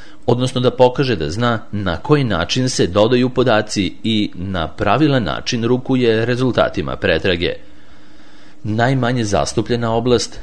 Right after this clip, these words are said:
je i naredna i podrazumeva proveravanje znanja vezanih za upravljanje identitetom, aplikacijama i mrežnim servisima,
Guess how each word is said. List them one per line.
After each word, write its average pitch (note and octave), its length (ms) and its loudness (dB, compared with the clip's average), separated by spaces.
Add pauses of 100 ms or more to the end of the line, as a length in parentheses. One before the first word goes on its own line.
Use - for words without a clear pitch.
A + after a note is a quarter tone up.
(300)
je G#2+ 380 2
i A#2 140 0
naredna F#2+ 600 0 (640)
i C3+ 80 0
podrazumeva C3+ 760 2
proveravanje A2 640 0
znanja A#2+ 400 0
vezanih A#2+ 500 2
za G2+ 120 2
upravljanje A2+ 680 -2
identitetom, G#2+ 800 0 (440)
aplikacijama A#2 1000 0
i C#2 100 -4
mrežnim F2+ 520 -2
servisima, G2 640 -2